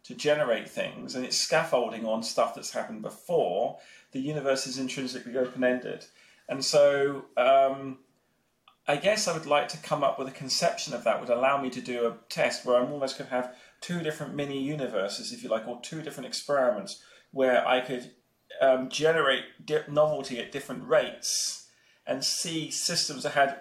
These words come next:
ostensibly the same initial conditions, but as I,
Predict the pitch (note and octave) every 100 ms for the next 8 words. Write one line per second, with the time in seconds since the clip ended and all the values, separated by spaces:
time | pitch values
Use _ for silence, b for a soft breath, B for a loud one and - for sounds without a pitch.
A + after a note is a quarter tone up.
0 | - C#3 - F3+ F3+ - C#3+ B2 - E3
1 | D#3 D3 D3 D3 C#3 D#3+ F#3 - - -
2 | D#3+ - - b b b - C#3+ - _
3 | _ - D3+ D#3+ D#3 C#3+ C3